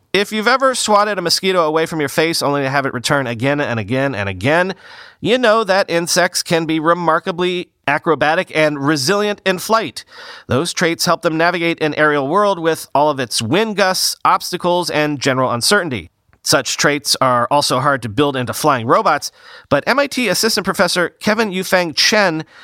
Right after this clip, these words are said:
has built a system that approaches insects' agility. Chen, a member of the Department of Electrical Engineering and Computer Science and the Research Laboratory of Electronics,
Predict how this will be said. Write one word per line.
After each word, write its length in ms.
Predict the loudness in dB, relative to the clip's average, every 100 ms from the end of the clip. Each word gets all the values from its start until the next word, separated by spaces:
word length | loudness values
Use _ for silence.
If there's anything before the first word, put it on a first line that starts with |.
| -14
has 240 | -2 -2 0
built 240 | -2 0
a 60 | 0
system 400 | 0 0 0 2
that 180 | 0 2
approaches 720 | -2 0 -2 0 0 -2 -4 -4
insects' 460 | -4 0 -2 0 0
agility. 600 | -2 0 0 0 -2 -8 -14 -20 -20 _
Chen, 400 | 0 2 2 0 0
a 140 | 0
member 280 | 2 2 2
of 140 | 0
the 80 | -2
Department 420 | -2 -2 -2 -2
of 80 | -2
Electrical 420 | 0 -2 -2 -2
Engineering 460 | 0 0 0 -2 -2
and 160 | -4
Computer 320 | -4 -4 -2 0
Science 360 | 0 0 -2 -4
and 340 | -2 -2 -4 -6
the 280 | -4 -4 -2
Research 400 | -2 -2 -2 2
Laboratory 460 | 2 2 0 -2
of 100 | -2
Electronics, 560 | -2 -4 0 0 0 -6